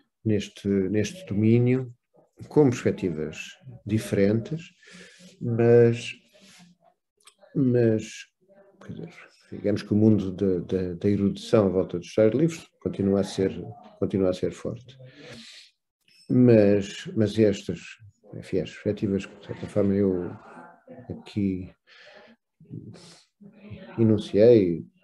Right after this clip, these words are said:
são também, são também correntes, quer dizer, portanto, esta ideia de,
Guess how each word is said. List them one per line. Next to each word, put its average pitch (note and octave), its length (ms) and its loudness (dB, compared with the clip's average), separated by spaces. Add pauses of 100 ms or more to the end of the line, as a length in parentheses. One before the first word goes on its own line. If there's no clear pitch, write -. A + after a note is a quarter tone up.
(760)
são F2+ 120 -8
também, F#2 420 -6
são G2 200 -6
também G2+ 200 -4
correntes, A#2+ 500 0
quer F#2+ 120 -6
dizer, F2 180 -4
portanto, F#2+ 420 -6
esta F#2 260 -4
ideia G2 240 2
de, G#2 320 -6